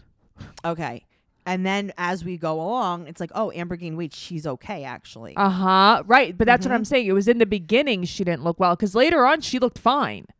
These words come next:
Speaker 1: I know. So she
Speaker 2: Yeah.
Speaker 1: hasn't seen Dimitri in seven months because he's
Speaker 2: Mm-hmm.
Speaker 1: possessive and jealous. All right.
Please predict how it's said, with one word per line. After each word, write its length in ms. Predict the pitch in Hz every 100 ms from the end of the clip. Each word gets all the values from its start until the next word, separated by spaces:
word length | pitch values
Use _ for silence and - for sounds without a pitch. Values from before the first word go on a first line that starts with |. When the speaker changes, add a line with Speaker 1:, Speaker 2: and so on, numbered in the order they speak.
| _ _ _
Speaker 1:
I 140 | 143 139
know. 300 | 143 131 - _ _ _
So 180 | - 208
she 100 | 185
Speaker 2:
Yeah. 200 | 185 175
Speaker 1:
hasn't 240 | 330 381 330
seen 200 | 262 214
Dimitri 420 | 208 190 - 175
in 80 | 156
seven 380 | - 147 147 143
months 320 | 120 120 -
because 300 | 160 170 147
he's 240 | - 190
Speaker 2:
Mm-hmm. 160 | 180 175
Speaker 1:
possessive 560 | 165 160 190 220 156 143
and 180 | 135
jealous. 380 | 131 117 67 - -
All 100 | 175
right. 200 | 113